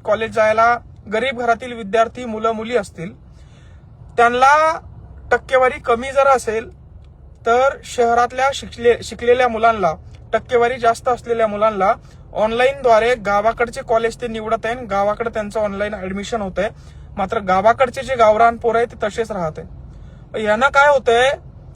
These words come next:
जो पालक आपल्या दहावी पास झालेल्या मुलीला, उदाहरणार्थ खामगावचं कॉलेज आहे, पाथरीचं कॉलेज आहे, गेवराईचं कॉलेज आहे, तालुक्यातल्या कॉलेजचं नाव सांगतोय,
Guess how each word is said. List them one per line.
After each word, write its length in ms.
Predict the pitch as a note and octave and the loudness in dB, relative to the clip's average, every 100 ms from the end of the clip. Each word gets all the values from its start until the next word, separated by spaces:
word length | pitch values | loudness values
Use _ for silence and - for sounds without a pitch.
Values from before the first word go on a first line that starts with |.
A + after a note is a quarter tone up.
| - - - - - - E3+ | -20 -20 -20 -20 -20 -16 -10
जो 180 | F3 A#3+ C4+ C#4+ C#4+ | 4 6 8 6 4
पालक 640 | - - A#3 A#3 B3+ C#4+ A#3+ | -2 -2 2 4 2 0 -2
आपल्या 380 | A3 A#3 B3 | -4 0 0
दहावी 300 | C4+ A3+ A3 | 2 -2 -4
पास 300 | C4 B3 B3 | -6 -2 -2
झालेल्या 400 | B3+ A#3 A3 A3+ | -2 -4 -2 -4
मुलीला, 440 | B3 A3+ C4+ A#3+ E3 - - - - - - - - - - - - | -4 -6 0 0 0 -4 -20 -20 -20 -20 -20 -18 -18 -18 -18 -16 -14
उदाहरणार्थ 520 | G#3 A3+ C4 C4+ C4+ C4+ | -2 2 4 4 2 -2
खामगावचं 520 | - A#3 A#3 B3 B3+ B3+ | 0 0 2 2 2 0
कॉलेज 340 | A#3+ A#3+ A#3 | 0 2 2
आहे, 100 | A#3+ | 0
पाथरीचं 480 | A#3 A3 A3+ A#3 B3 | 0 -2 -2 -6 -6
कॉलेज 380 | A3+ A3+ A3+ A#3+ | -4 -2 0 2
आहे, 260 | A#3+ A3 | 2 0
गेवराईचं 540 | F3+ G#3+ A3 A#3 A#3 A#3+ | -6 -6 -2 -2 -2 -4
कॉलेज 360 | G#3+ G#3+ G#3+ | -2 -4 -4
आहे, 120 | G3+ F#3+ | -6 -6
तालुक्यातल्या 500 | G3+ G#3 G#3+ A3 A3 | -4 -4 -4 -6 -4
कॉलेजचं 400 | G#3+ G#3 G#3 - | -4 -4 -6 -8
नाव 160 | G#3 F#3+ | -6 -6
सांगतोय, 360 | F#3 F#3 F3+ | -6 -12 -10